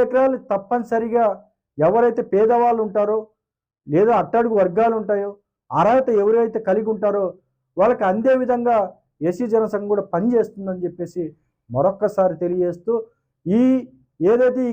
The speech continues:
కమిటీల బలోపేతానికి కృషి చేస్తున్నటువంటి ఎస్సీ జనసంఘం నా కుటుంబ సభ్యులందరికీ కూడా మరొక్కసారి పేరు పేరున నా యొక్క ధన్యవాదాలు,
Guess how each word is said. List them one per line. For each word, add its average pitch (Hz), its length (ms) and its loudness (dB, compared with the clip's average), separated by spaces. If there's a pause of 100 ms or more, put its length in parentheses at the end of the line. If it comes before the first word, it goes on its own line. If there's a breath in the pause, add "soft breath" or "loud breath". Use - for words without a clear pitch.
కమిటీల 226 340 0
బలోపేతానికి 226 840 0
కృషి 208 220 -12
చేస్తున్నటువంటి 208 640 -2 (640)
ఎస్సీ 202 280 2
జనసంఘం 220 500 -2
నా 180 100 0 (140)
కుటుంబ 208 280 -4 (120)
సభ్యులందరికీ 208 680 0
కూడా 196 220 2 (440)
మరొక్కసారి 190 640 0 (100)
పేరు 240 300 2
పేరున 208 260 0 (480)
నా 151 160 -2
యొక్క 165 180 -2
ధన్యవాదాలు, 180 720 0